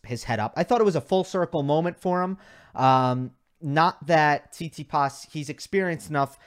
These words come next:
he's beaten Nadal before, but still, the first time he played Nadal, it was a murder in, in Barcelona. It was a final in Barcelona twenty eighteen, their first meeting. It was a murder. It was six two, six one. Either that or the other way around. So,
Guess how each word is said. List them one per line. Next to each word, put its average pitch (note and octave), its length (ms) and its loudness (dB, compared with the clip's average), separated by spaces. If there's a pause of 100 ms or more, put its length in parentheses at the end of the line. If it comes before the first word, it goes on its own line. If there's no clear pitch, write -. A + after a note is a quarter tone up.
(140)
he's C#3 160 -6
beaten E3+ 300 -4
Nadal C3 320 2
before, A#2+ 500 0 (320)
but D#3+ 140 -2
still, D#3+ 440 2 (400)
the D#3+ 160 -4
first - 380 -2
time F3 220 -2
he D3 120 -4
played C#3 320 0
Nadal, B2 360 0
it A#2+ 60 -8
was A#2 120 -8
a A2+ 60 -2
murder C3 680 0
in, A#2 160 -2
in A#2+ 160 -4
Barcelona. A#2 540 2
It G2 80 -10
was G#2 120 -8
a G#2+ 40 -10
final B2+ 300 -2
in A2 80 -4
Barcelona A#2+ 480 -2
twenty A#2+ 320 -2
eighteen, A#2 380 -4
their A#2 120 -2
first A#2+ 300 -4
meeting. A2+ 220 0
It - 60 -6
was A2 120 -6
a - 20 -2
murder. A2+ 420 0 (240)
It A#2+ 60 -6
was A#2 140 -2
six - 240 -4
two, C3+ 180 -2
six - 320 -6
one. A#2 320 -2 (600)
Either A#2 200 0
that B2 180 2
or A2+ 80 0
the A#2 140 0
other A2+ 160 0
way G#2+ 120 0
around. G2+ 400 -4 (320)
So, C#3+ 480 4